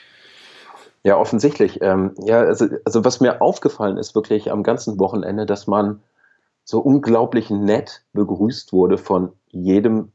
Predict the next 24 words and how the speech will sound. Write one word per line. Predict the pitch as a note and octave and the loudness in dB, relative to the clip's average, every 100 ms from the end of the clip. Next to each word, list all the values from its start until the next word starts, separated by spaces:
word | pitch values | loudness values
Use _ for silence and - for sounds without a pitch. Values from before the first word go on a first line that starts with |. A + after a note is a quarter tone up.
| _ _ _ - | _ _ _ -12
Sankt | E2+ F#2 - | -6 -6 -6
Pauli-Fan, | - G2 G#2+ G#2+ A2 A2 A2 - | -2 0 0 -4 -2 -2 -2 -4
ähm, | D#2 G2 F#2 - - - | -4 -4 -4 -8 -20 -10
und | F#2 G2 | -2 0
dass | F#2+ - | -2 -4
irgendwie | - G#2 G#2+ - G#2 G#2 G2+ _ _ _ _ _ _ _ - | -2 0 0 2 2 2 0 _ _ _ _ _ _ _ -4
auch | G2+ - | -4 -2
alle | A2+ A#2+ G#2 | 0 0 0
Düsseldorfer | C#3 B3 D#3+ G2+ F#2+ F#2+ | -2 2 2 4 2 2
darauf | F#2+ G2 G#2+ | 0 0 -4
verwiesen, | A2+ F#2 A2 C#3 C3+ F#2+ E2+ | -6 -6 -6 -6 -6 -6 -2
dass | F#2 - - | -2 -2 -8
sie | G#2+ | -2
es | G2 G2 | -2 -2
ja | F#2+ | -2
gar | G2+ G#2+ | 0 0
nicht | B2 G#2 | -2 -6
gewöhnt | F2 F#2 B2+ | -2 0 0
sind, | A2 G2+ | 0 0
also | F#2 F2+ | 2 2
letztlich | F2+ F#2+ G#2 G2 | 0 0 -2 -2
sich | G2 - | -2 -2
in | F#2+ | 0
der | F#2 F2+ | 2 0